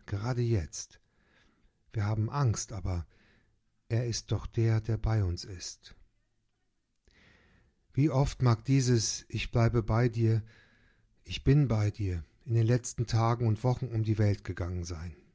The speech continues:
gedanklich oder im Gebet oder am Telefon oder per Post oder per WhatsApp oder welche Kanäle es sonst noch gibt. Ganz oft haben diese Worte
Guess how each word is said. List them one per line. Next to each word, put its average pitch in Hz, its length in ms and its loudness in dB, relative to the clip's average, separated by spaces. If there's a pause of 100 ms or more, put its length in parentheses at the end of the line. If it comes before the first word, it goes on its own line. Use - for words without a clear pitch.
(380)
gedanklich 110 800 -2
oder 107 140 -8
im 95 120 -6
Gebet 110 580 -2 (760)
oder 95 140 -8
am 90 120 -6
Telefon 98 760 0 (240)
oder 98 180 -2
per 90 200 -2
Post - 500 -4
oder 95 180 -8
per 90 200 -6
WhatsApp 104 560 -4 (420)
oder 95 180 -8
welche 101 300 -4
Kanäle 101 460 0
es 90 100 -4
sonst 98 360 -2
noch 82 180 -8
gibt. - 360 -14 (920)
Ganz 147 380 2
oft - 340 -4
haben 113 300 0
diese 113 280 -2
Worte 110 460 0